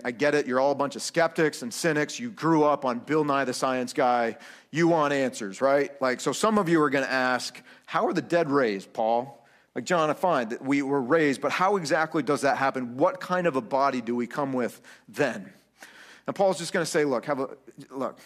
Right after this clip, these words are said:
my answer's not gonna totally satisfy you. It's mystery and victory."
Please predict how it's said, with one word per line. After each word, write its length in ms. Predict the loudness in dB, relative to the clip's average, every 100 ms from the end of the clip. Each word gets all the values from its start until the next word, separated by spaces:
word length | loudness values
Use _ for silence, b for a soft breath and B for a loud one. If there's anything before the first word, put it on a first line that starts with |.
| B B B B
my 140 | -4
answer's 240 | -2 -2 0
not 120 | 0
gonna 120 | 0
totally 320 | -2 0 0
satisfy 540 | 2 0 -2 -4 -4 -2
you. 200 | -4 -6
It's 120 | -12
mystery 440 | -8 -8 -4 -2 0
and 120 | -2
victory." 420 | -4 -6 -10 -10